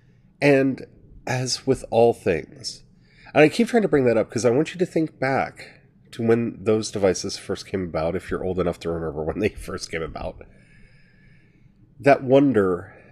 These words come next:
that that brought into the world. Technology like that and various other changes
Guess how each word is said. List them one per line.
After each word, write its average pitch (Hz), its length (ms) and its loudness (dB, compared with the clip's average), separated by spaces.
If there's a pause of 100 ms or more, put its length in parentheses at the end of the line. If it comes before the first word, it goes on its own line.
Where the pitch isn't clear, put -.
(160)
that 101 160 -8
that 107 240 2
brought 95 280 2
into 95 240 -8
the 90 80 -4
world. 98 400 -2 (1000)
Technology 175 600 4
like 101 280 -2
that 78 340 -6 (640)
and 131 340 2
various 151 580 4
other 120 260 2
changes 82 640 -4